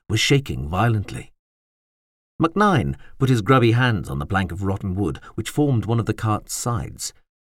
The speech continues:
and looked down at the legendary road, wondering what had caused the cart's previously merely uncomfortable rattling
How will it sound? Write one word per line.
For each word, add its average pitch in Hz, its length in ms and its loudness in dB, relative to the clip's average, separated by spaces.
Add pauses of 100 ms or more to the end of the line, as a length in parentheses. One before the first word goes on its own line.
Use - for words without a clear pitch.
and 131 160 4
looked 120 240 0
down 120 340 0
at - 80 -12
the 80 80 -6
legendary 85 540 -2
road, 104 400 -2 (520)
wondering 87 520 0
what 80 100 -6
had 90 140 -8
caused 120 480 -2
the 69 80 -10
cart's 101 340 -4
previously 123 560 -2
merely 82 380 -2
uncomfortable - 680 -2
rattling - 420 -8